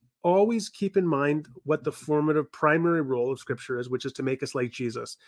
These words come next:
So Saint Augustine said, "Always read Scripture so as to increase your love of God and your neighbor." If we are reading Scripture in a way that leads us to further dehumanize or alienate other human beings,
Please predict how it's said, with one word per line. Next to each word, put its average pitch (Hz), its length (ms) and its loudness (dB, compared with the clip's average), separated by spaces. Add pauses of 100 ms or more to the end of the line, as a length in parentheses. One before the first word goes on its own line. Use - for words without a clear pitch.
(280)
So 151 240 4
Saint 147 260 2
Augustine 151 420 0
said, 147 260 2
"Always 156 380 4
read 156 140 2
Scripture 147 400 -2
so 139 220 -2
as 135 120 0
to 139 120 -2
increase 143 320 -2
your 156 80 0
love 131 240 4
of 135 160 -2
God 120 300 0 (340)
and 131 220 -2
your 127 100 2
neighbor." 113 420 -2 (440)
If 143 140 0
we 165 140 8
are 220 80 8
reading 170 300 6
Scripture 151 400 2
in 143 60 6
a 139 60 6
way 139 160 8
that 135 100 0
leads 131 240 0
us 127 100 -4
to 135 100 -4
further 139 300 2
dehumanize 143 720 2
or 139 100 -6
alienate 143 420 4
other 131 200 2
human 123 220 -2
beings, 131 580 -2